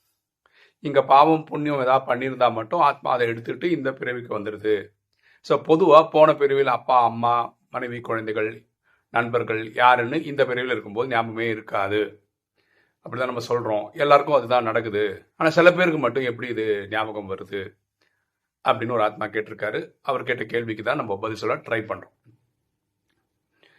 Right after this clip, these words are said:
இதுல நம்ம புரிஞ்சுக்க வேண்டிய விஷயம் என்னன்னா, ஆக்சுவலா பாத்தீங்கன்னா, சீரியஸா பாத்தீங்கன்னா,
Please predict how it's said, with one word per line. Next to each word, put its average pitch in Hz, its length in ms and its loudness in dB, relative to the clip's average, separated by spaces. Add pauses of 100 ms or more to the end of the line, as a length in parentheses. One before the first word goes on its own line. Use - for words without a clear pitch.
இதுல 175 140 6
நம்ம 156 140 10
புரிஞ்சுக்க 196 300 0
வேண்டிய 180 260 6
விஷயம் 143 220 -2
என்னன்னா, 101 320 -4 (560)
ஆக்சுவலா 196 600 8
பாத்தீங்கன்னா, 127 540 -2
சீரியஸா 156 360 2
பாத்தீங்கன்னா, 117 600 -4